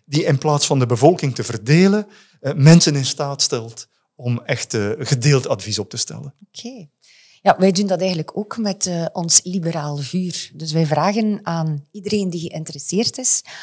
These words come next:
Speaker 2: om dus onze enquête in te vullen op liberaalvuur punt B E.
Speaker 1: Ja.
Speaker 2: En men
Speaker 1: Ja.
Speaker 2: kan daar ook aangeven, helemaal mee eens, helemaal
Speaker 1: Ah, wel,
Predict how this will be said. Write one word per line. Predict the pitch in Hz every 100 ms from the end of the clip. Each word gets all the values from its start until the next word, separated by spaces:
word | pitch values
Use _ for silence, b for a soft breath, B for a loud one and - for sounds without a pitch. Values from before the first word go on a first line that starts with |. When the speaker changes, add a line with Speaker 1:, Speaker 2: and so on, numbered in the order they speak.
| B B
Speaker 2:
om | - 196
dus | 175
onze | 175 170 156
enquête | 143 151 190 196 -
in | 175 208
te | 208
vullen | 185 220 170
op | 156
liberaalvuur | - 190 170 151 156 151 175
punt | - 160 156
B |
E. |
Speaker 1:
Ja. | 135 - 175 247
Speaker 2:
En | 165
men | 156
Speaker 1:
Ja. |
Speaker 2:
kan | - 156
daar | 147 151 -
ook | 170 190 -
aangeven, | - 151 180 175 170 165 156
helemaal | 147 160 151 147 143 147
mee | 151
eens, | 160 170 -
helemaal | 160 117
Speaker 1:
Ah, |
wel, | 113